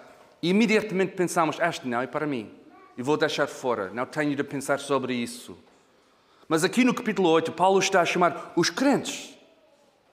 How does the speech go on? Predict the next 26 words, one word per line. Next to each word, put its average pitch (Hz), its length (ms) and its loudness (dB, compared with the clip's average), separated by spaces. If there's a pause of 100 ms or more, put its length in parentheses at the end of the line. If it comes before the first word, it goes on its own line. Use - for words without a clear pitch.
(120)
a 135 40 -2
igreja, 160 640 2 (120)
para 156 280 4
não 175 460 4
continuar 165 500 2
com 151 100 -2
a 147 80 2
mentalidade 151 540 2
de 131 60 -6
carne, 143 500 2 (920)
mas 156 120 2
para 202 180 4
seguir 196 420 2
o 254 120 4
Espírito 190 680 -2 (420)
e 131 160 -12
especificamente 185 920 0
para 175 420 2 (320)
mortificar 202 920 2
as 165 200 -2
práticas 175 1000 0 (320)
da 156 100 0
carne, 147 360 2
ou 110 80 -2
seja, 139 560 0 (320)
pecado. 120 540 -4